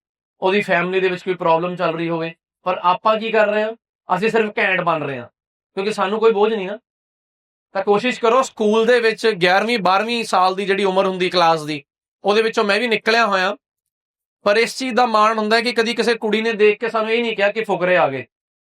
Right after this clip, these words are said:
ਜਾਂ ਕਿਸੇ ਕੁੜੀ ਨੇ ਅਨਕੰਫਰਟੇਬਲ ਫੀਲ ਨਹੀਂ ਕੀਤਾ ਕਿਸੇ ਮੁੰਡੇ ਨੂੰ ਖੜੇ ਦੇਖ ਕੇ। ਬੜਾ ਮੁਸ਼ਕਲ ਹੁੰਦਾ ਹੈ। ਜਿਨ੍ਹਾਂ ਦੇ ਘਰੇ ਭੈਣਾਂ ਹੁੰਦੀਆਂ ਉਹ ਚੀਜ਼ ਮਹਿਸੂਸ ਕਰ ਸਕਦੇ ਨੇ,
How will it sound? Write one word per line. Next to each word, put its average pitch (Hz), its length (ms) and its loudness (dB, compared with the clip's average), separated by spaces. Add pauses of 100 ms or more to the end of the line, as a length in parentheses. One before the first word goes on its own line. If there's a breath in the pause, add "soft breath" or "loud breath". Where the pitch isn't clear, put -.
(400)
ਜਾਂ 202 160 2
ਕਿਸੇ 233 280 -2
ਕੁੜੀ 233 240 -2
ਨੇ 247 80 2
ਅਨਕੰਫਰਟੇਬਲ 233 640 0
ਫੀਲ 214 240 -4
ਨਹੀਂ 220 120 2
ਕੀਤਾ 208 360 0 (440)
ਕਿਸੇ 214 180 2
ਮੁੰਡੇ 214 340 4
ਨੂੰ 220 120 4
ਖੜੇ 196 240 4
ਦੇਖ 160 260 0
ਕੇ। 135 140 -10 (880)
ਬੜਾ 202 180 2
ਮੁਸ਼ਕਲ 240 380 0
ਹੁੰਦਾ 175 220 2
ਹੈ। 185 120 -2 (720)
ਜਿਨ੍ਹਾਂ 196 280 0
ਦੇ 240 100 2
ਘਰੇ 226 220 2
ਭੈਣਾਂ 208 300 2
ਹੁੰਦੀਆਂ 208 320 -2
ਉਹ 220 80 -2
ਚੀਜ਼ 214 180 -6
ਮਹਿਸੂਸ 208 380 -4
ਕਰ 190 180 0
ਸਕਦੇ 190 360 -4
ਨੇ, 202 140 -8